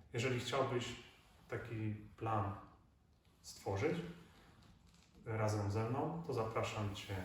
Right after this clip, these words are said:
na moją stronę ergotrener kropka blog, y, i do kontaktu ze mną właśnie. Bardzo chętnie Ci pomogę taki plan treningowy stworzyć,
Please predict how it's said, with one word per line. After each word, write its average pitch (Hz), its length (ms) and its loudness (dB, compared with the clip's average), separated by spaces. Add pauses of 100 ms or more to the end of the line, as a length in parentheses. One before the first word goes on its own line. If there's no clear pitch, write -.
(300)
na 101 120 -2
moją 98 220 2
stronę 98 380 0 (100)
ergotrener 98 600 -2
kropka 101 340 -4
blog, 120 340 2 (1160)
y, 98 420 0
i 190 80 2
do 175 100 8
kontaktu 113 680 2 (160)
ze 117 180 -4
mną 117 180 0
właśnie. 117 340 -4
Bardzo 107 360 -2
chętnie 107 280 0
Ci - 100 -4
pomogę 101 380 0
taki 107 260 -4
plan 101 340 -2 (760)
treningowy 107 560 2
stworzyć, 131 580 0